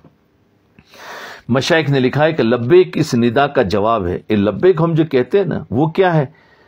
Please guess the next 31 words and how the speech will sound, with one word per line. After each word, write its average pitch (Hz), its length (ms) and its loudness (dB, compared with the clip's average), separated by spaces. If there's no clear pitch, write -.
उसके 120 240 0
बारे 120 220 2
में 110 60 -4
फरमाए, 123 420 0
वो 165 220 2
उस 160 200 -2
निदा 143 360 2
का 165 180 0
जवाब 135 360 2
है 135 80 4
जो 120 140 2
अल्लाह 123 220 2
जल्ल 120 240 2
शानु 117 320 -2
के 101 120 -4
हुक्म 135 340 0
से 92 240 -4
हज़रत 131 360 0
इब्राहिम 120 400 0
अलैहिस्सलाम 127 460 0
ने 104 200 -2
फरमाई 123 480 -2
थी 113 140 -2
ना, 170 80 0
एक 156 140 -2
आवाज़ 123 360 2
लगाई 113 300 0
थी, - 180 -8
जो 101 140 -2
पहले 117 340 0
न-, 113 120 -2